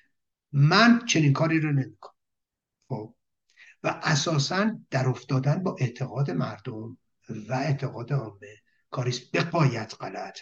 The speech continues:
و این در خدمت رژیم، نهایت در خدمت رژیم.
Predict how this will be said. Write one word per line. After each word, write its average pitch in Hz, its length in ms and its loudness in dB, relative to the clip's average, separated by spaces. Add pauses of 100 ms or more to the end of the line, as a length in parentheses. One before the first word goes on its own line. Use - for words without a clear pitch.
و - 40 -2
این 139 360 4
در 147 160 8
خدمت 151 540 2
رژیم، - 480 -4 (480)
نهایت 190 540 4
در 151 140 2
خدمت - 440 -6
رژیم. - 480 -10